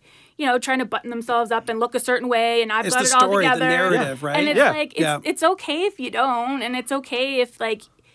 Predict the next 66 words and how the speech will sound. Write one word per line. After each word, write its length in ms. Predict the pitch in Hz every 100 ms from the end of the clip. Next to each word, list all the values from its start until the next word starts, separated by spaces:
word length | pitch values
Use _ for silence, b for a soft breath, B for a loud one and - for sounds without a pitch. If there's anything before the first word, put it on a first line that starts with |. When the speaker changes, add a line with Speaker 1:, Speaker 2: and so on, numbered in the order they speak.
| -
Speaker 1:
you 140 | 262
can, 340 | 381 349 277 -
uh, 80 | - -
like, 220 | 269 254
a 20 |
lot 140 | 254 269
of 60 |
the 60 | 269
time 240 | - 277
our 140 | 269 247
jealousy 400 | 233 254 262 247
is 100 | 254
fueled 280 | 220 247
because, 360 | 240 - 262 247
like, 220 | 262 262
you 220 | 254 311
admire 340 | 320 262 349 403
that 220 | 233 202
person 560 | 214 - - - - 233
and 120 | 294
you 60 |
wish 160 | 277 285
Speaker 2:
Mm-hmm. 100 | 320
Speaker 1:
you're 40 | 311
a 40 |
little 160 | 311 320
bit 160 | 339
like 240 | 320 453 -
them. 240 | - -
And, 80 | 226
like, 140 | 233
Speaker 2:
Yeah. 180 | 135 131 135
Speaker 1:
it's 180 | 285 285
okay 400 | 320 - 311 359
to 80 | 240
be 140 | 240
like, 260 | 233 233 226
"Wow, 160 | 240
that 140 | 240 247
person's 360 | 262 262 262
just 200 | 240 240
cool." 640 | - 277 247 180 214 269 - B B
And, 140 | 269 285
like, 380 | 262 254 - _ _ _
that's 300 | 247 240 233
it. 360 | 269 180 98 -
It's 240 | 240 233
n-, 120 | 247 247
you 100 | 247
don't 120 | 262
have 100 | 262
to 80 | 277
tear 240 | 269 254
them 180 | 254 247
down, 320 | 220 220 220
or 40 | 220
you 100 | 220
don't 160 | 226
have 200 | 240 226
to 100 | 247
say 260 | 233 220 226
you're 140 | 214
competing 340 | 254 220 233 226
for 120 | 220
that 180 | 220 -
same 460 | 226 226 226 226